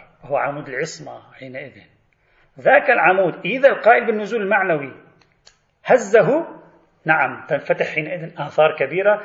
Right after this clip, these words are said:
بين القائل بالنزول اللفظي والمعنوي. إذا ما استطاع القائل بالنزول المعنوي أن يهز العمود، أبقاه كما هو،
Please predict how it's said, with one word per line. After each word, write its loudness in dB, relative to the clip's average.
بين 0
القائل 2
بالنزول -8
اللفظي -2
والمعنوي. -10
إذا 4
ما 0
استطاع 2
القائل 0
بالنزول -6
المعنوي 0
أن -4
يهز -2
العمود، -2
أبقاه 0
كما 2
هو، 0